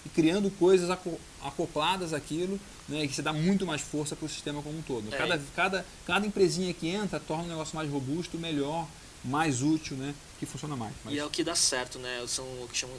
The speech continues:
Speaker 2: os ecossistemas que vão sendo formados em torno de, das plataformas. Então, quando um, um produtor, um fabricante de uma plataforma, um Facebook, Twitter, Google Apps, colocam os A P Is disponíveis pra criarem aplicativos, né,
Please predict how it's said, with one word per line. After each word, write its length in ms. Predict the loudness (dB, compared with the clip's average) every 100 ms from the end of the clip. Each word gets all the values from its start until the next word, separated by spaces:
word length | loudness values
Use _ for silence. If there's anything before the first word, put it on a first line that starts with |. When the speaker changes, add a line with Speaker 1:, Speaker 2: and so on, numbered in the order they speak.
| -6
Speaker 2:
os 140 | -4
ecossistemas 920 | -4 0 2 4 4 4 0 0 -2
que 60 | -2
vão 100 | -4
sendo 160 | -4
formados 560 | -4 -4 -2 -2 -2 -6 -12 -16 -16 -10
em 100 | -8
torno 200 | -6 -6
de, 100 | -6
das 240 | -4 -2
plataformas. 720 | -2 -2 -4 -6 -2 -4 -4 -8
Então, 180 | -8 -6
quando 240 | -4 -2
um, 180 | -4 -6
um 760 | -8 -12 -12 -12 -12 -10 -10 -10
produtor, 460 | -8 -8 -6 -4 -2
um 60 |
fabricante 340 | -2 -4 -6 -8
de 60 |
uma 100 | -6
plataforma, 460 | -6 -6 -6 -8 -8
um 60 | -10 -10 -10 -8
Facebook, 640 | 0 2 4 2 0 -8 -8 -14 -16 -12
Twitter, 680 | -2 2 4 2 0 0 0 -2 -10 -14 -8
Google 320 | -4 -2 2
Apps, 440 | 2 2 4 2 2 -4
colocam 360 | 0 2 2 2
os 140 | 4
A 80 | 4
P 160 | 4 4
Is 320 | 4 2 2
disponíveis 680 | 4 2 2 2 0 0 -2
pra 160 | -4
criarem 520 | -4 -2 0 2 0
aplicativos, 800 | -2 -6 -6 -2 0 0 -4 -6
né, 160 | -4 -6